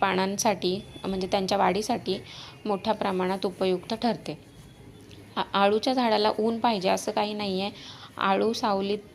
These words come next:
पण येऊ शकतो. तसेच आळूला धुवून सुकवलेली चहा पावडर, अ,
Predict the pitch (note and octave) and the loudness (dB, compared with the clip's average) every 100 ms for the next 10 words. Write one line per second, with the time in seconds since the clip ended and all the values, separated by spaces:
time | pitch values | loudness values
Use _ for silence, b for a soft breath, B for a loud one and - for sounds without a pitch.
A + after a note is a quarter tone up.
0 | - A3+ G#3+ G3+ G#3+ G3+ - F#3 G3+ G3+ | 0 2 2 2 0 -2 0 0 0 0
1 | G3+ G3+ B B B - G3 G3 G3+ G#3 | -2 -4 B B B 0 2 2 0 0
2 | G#3+ - F#3 G#3 G3+ A3+ B3 A#3+ G#3+ G#3 | -2 -4 -2 0 0 0 -2 0 2 2
3 | G#3 A3 A3 - - - A3+ A3 A3 G3 | 0 -2 -4 -16 -8 2 4 6 6 4
4 | E3+ F3+ - B B B B - - - | 4 2 0 B B B B -18 -20 -20
5 | - - - F#3 F#3+ F#3+ F#3+ | -20 -16 -2 0 2 2 0